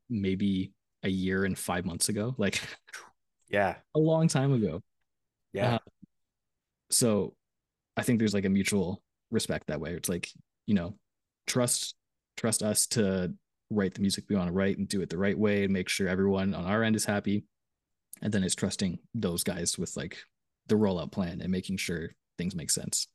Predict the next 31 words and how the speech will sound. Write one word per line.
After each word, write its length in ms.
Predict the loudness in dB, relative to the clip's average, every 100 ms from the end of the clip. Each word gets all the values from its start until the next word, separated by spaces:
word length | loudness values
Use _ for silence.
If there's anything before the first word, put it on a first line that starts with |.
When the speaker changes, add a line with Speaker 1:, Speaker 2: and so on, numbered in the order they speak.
| _
Speaker 1:
Um, 440 | -4 -2 -2 -4 -4 -16 -20 -20 -20 _ _ _ _
I 80 | 0
will 240 | 4 4 4
say, 420 | 2 0 -2 -6 _ _ _ _ _ _ _ _ 0
and 120 | 2
I, 40 |
like, 240 | 2 0 0
mentioned 260 | -2 0
this 120 | -4 -2
earlier, 400 | -2 -2 -4 -8 _ _ _
but 200 | -4 -4 -8 _ _ _ _ _ _ _
I 160 | -2 -2
also 640 | -2 0 2 4 4 4
think, 640 | 2 0 2 4 2 -4 -16 _ _ -2
not 120 | 2
that 100 | 2
it's 100 | 2
changed 340 | 0 2 2
the 80 | 4
relationship, 600 | 2 2 2 2 2 0 -6 _ _ _
but 120 | -2 0
it, 160 | -2 _ _ _
us 240 | 0 0 2
being 460 | 2 4 6 4
the 160 | 4 2
age 260 | 2 2
that 140 | 0 0
we 140 | 0
are 320 | 0 -2 -4 -8 _ _ _ -4
and 160 | -2
priorities 760 | 2 2 2 2 2 2 2 0